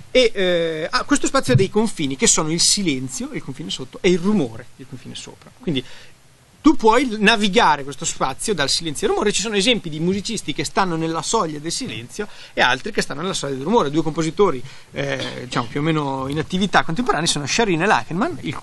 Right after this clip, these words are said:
primo, Sciarrino, è quello che ha lavorato di più sulla soglia del silenzio, l'altro di più sulla soglia del rumore, d'accordo? Quindi, eh, ma oggi quella che si chiama glitch o art noise o noise music, diciamo, è un esempio di musica che sta verso il confine del rumore, d'accordo?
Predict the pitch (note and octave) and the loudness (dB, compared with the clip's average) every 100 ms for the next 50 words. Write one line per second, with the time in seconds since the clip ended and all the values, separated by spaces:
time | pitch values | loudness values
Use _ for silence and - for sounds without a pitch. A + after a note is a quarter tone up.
0 | - B3 B3+ D3+ - D#3 F#3+ F#3+ C3+ A3 | 0 2 4 2 -2 -4 -2 -2 -2 0
1 | F#3 - C#3+ D#3+ G#3 E3+ E3+ F3 F#3 - | 0 2 2 4 2 0 -4 0 0 0
2 | - - D3 - G3 D3 C3+ - F3+ C3 | -8 -6 -4 0 0 0 -2 0 0 -2
3 | B2 - A#3 E4+ - - C#4+ A#2+ A2+ A#3 | -6 -4 -4 -4 -12 -4 -2 -2 -2 -4
4 | G#3 E3+ F#3 D3 - F3 C#3 D3 C3 C#3+ | -4 -8 -6 -6 -6 -8 -8 -6 -2 -2
5 | B2+ G#2+ B2 - B2+ - B2 B2 D3+ B2+ | -2 -6 -14 -16 -14 -12 -12 -6 -4 -4
6 | - - - - G#3 A3 F3+ F3+ A3+ A#3+ | -8 -16 -18 -4 0 2 2 4 4 4
7 | F#3+ G#3 C#4+ - F3+ D3 - E3 D3 C3+ | 4 2 2 2 0 0 -2 0 0 4
8 | G#3 - - - - D#3 D3 D#3+ - D3 | 4 4 2 0 -4 -2 2 2 2 0
9 | E3+ D#3 C#3 E3+ D3+ E3 D3 D3+ D3+ F#3 | 2 2 0 -2 0 0 0 0 4 4
10 | D3 B2 - C3 C#3+ D3 B2 D3+ D#3+ F3 | 4 0 -6 -4 -4 -4 -6 -2 0 2
11 | F#3+ D3 D3 D#3+ F3+ D#3 D#3+ D#3 D#3+ F3 | 2 0 -2 0 2 2 0 0 -2 -2
12 | D3 - C#3 C#3 C3+ - C#3 C3 C#3 C3 | -2 -2 -4 -6 -10 -10 -8 -8 -6 -8
13 | A#2 A#2+ C#3+ A2+ A2+ - B2 A#2+ | -8 -6 -6 -8 -14 -12 -12 -12